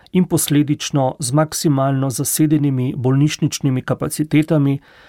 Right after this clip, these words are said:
ter obremenjenostjo zdravstvenega osebja na intenzivnih in covid oddelkih v vseh bolnišnicah.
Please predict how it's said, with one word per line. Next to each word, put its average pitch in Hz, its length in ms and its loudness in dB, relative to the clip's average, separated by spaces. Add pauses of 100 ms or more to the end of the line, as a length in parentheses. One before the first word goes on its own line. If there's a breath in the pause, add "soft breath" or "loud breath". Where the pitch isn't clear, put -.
(120)
ter 214 160 0
obremenjenostjo 143 1040 2
zdravstvenega 135 720 -2
osebja 143 640 0
na 139 140 0
intenzivnih 135 880 2 (160)
in 123 160 0
covid 147 400 0
oddelkih 135 560 -2
v 170 80 -2
vseh 151 240 0
bolnišnicah. 123 880 -2